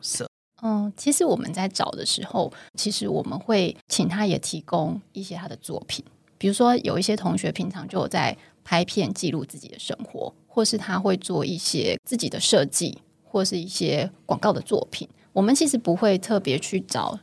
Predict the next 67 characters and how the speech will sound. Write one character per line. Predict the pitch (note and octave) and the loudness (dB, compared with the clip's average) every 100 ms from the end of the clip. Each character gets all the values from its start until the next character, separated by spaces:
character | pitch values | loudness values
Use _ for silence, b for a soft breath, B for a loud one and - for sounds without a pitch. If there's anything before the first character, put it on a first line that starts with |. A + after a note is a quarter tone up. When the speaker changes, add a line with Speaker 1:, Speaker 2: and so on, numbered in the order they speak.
| _ _ | _ _
Speaker 2:
要 | - G3 - - | -2 2 2 -2
什 | - - | -6 -6
么 | |
样 | F3+ F#3 | -2 -4
的 | D#3 - | -2 -4
科 | - - E3+ | -4 -4 -2
系 | - - | -4 -8
的 | - - | -14 -12
background， | - - - - - b b - | -12 -10 -10 -12 -16 b b 0
但 | A#3 | 2
是 | A#3+ | 4
我 | F#3 | 4
们 | D#3+ | 2
会 | F3 G3+ | 0 0
希 | - F3 | 2 2
望 | F#3 F3+ | 2 2
说， | - E3+ E3+ B B - | 0 -2 -4 B B 2
因 | G#3+ | 4
为 | |
现 | G#3+ G#3+ | 4 2
在 | F#3+ | 2
H | - F3+ | 0 -2
R | E3+ D3+ | -4 -6
可 | - F#3 | -6 -8
能 | A#2 D#3 | -10 -2
跟 | F#3+ F#3 | 0 0
传 | - E3+ F3 | 0 -4 -4
统 | E3+ | -6
的 | - | -6
H | F3 | -8
R | - - | -8 -12
不 | - - | -14 -14
一 | - | -12
样 | A#2 - | -10 -10
了， | G#2+ - b _ _ _ | -14 -18 b _ _ _
现 | - A#3+ G#3+ | 0 4 6
在 | G#3 | 6
尤 | F3 D#3+ | 6 4
其 | - - | 2 0
是 | - F#3 | 0 -2
在 | - F#3 E3+ - - _ | 0 2 2 0 -4 _
找 | - - | 0 2
人 | C3 - | 0 0
这 | F#3+ | 2
一 | E3+ | 0
块， | - F#3 | 0 -4
行 | - - | -4 -6
销 | E3 D#3 | -6 -4
非 | - | -2
常 | - | -4
的 | C#3+ - | -6 -8
重 | - - | -8 -4
要， | - - - - | 0 0 -2 -6
然 | F3+ | -2
后 | G3 F#3 | 2 4
要 | G3 E3+ | 4 4
很 | - F3+ - A3 _ _ | 2 0 -2 -6 _ _
清 | - A3+ | 2 4
楚 | A#3 F3 | 6 2
知 | D3 E3+ | 0 -2
道 | F#3 F3+ | 0 0
说 | E3+ | 0
现 | F3+ F#3+ | 0 2
在 | F3 | 4
年 | E3+ D#3+ | 4 4
轻 | - G3 G3 | 4 4 4
人 | F#3 - | 4 2